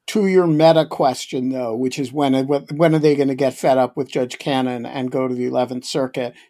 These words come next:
There's a very simple answer to that question. They will go easily and breezily on sepa matters, 'cause those are interlocutory appeals that are authorized by statute and are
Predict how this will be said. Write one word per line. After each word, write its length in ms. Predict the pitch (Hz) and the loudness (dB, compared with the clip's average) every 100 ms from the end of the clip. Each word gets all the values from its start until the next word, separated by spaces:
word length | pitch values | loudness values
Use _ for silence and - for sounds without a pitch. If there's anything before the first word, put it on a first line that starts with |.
| - | -8
There's 200 | 139 131 | -6 -6
a 40 | |
very 380 | 123 143 147 143 | -2 0 2 0
simple 460 | - 139 127 135 127 | -2 -4 -4 -6 -6
answer 360 | 120 117 123 | -8 -10 -14
to 140 | - 156 | -12 -6
that 240 | 113 - | -6 -6
question. 560 | - 123 - - 113 - _ _ _ _ | -6 -8 -8 -14 -14 -18 _ _ _ _
They 100 | 147 | 0
will 200 | 139 135 | 0 -2
go 400 | 131 139 131 131 - | 0 0 0 -4 -4
easily 520 | 160 170 214 202 190 | -2 0 0 2 2
and 200 | 165 151 | 4 2
breezily 720 | 131 143 135 135 131 127 120 | 0 -2 -2 -2 -2 -2 -4
on 300 | 127 120 120 | -6 -6 -8
sepa 420 | - 135 123 135 | -8 -6 -6 -6
matters, 600 | 117 107 - 113 156 160 | -8 -8 -10 -8 -8 -8
'cause 260 | - 127 - | -8 -10 -6
those 260 | 123 127 139 | -4 -2 -2
are 140 | 139 | -4
interlocutory 1000 | 127 127 127 123 127 135 - 127 123 123 | -2 -2 2 2 0 -4 -8 -6 -6 -6
appeals 500 | 117 - 127 120 - | -8 -6 -4 -4 -4
that 100 | 117 | -6
are 160 | 120 - | -4 -2
authorized 720 | 123 139 147 135 127 - 120 | 0 0 -2 0 0 -2 -6
by 100 | 120 | -8
statute 560 | - 117 120 - 131 | -4 -4 -4 -8 -12
and 180 | 117 117 | -12 -10
are 180 | 117 113 | -10 -10